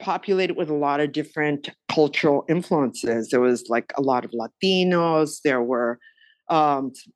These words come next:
Asians, some Blacks, some, some Jews, some Armenians, some wealthy people, some poor people, some, like, <laughs> it was like, it was really,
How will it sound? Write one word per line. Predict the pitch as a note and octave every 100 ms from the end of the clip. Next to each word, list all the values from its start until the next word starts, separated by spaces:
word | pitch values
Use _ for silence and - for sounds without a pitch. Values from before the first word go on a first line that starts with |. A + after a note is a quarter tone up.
| -
Asians, | F#3+ G3 E3+ F3+ F3 E3 D#3+
some | G#2+ -
Blacks, | C#3+ D#3+ E3+ E3+ E3 -
some, | D#3 C3+ B2 - _ _ _ _ _ -
some | - D3+ C#3 C3+ _ -
Jews, | - A#3+ A3 E3+ -
some | E3+
Armenians, | D3+ D3+ F3+ G3+ F#3+ D#3+ C#3+ C3 -
some | D#3+ D3 C#3 C3+ -
wealthy | E3+ A3+ A#3+ B3 A3
people, | - G3 - F3 E3+ E3
some | D#3 D#3+ C#3+ C3 -
poor | - F3 D#3
people, | - C3 B2+ A#2+ G#2 B2
some, | - C3 B2
like, | D3 F3
<laughs> | - -
it | A#3
was | G3+
like, | G3+ F3 - - - - -
it | F#3 F#3+
was | F3+ F#3 F3 F3 - _ _ _ _ _
really, | C#3+ D3+ G#3 A#3+ A3 A3+ A3 A3 G3+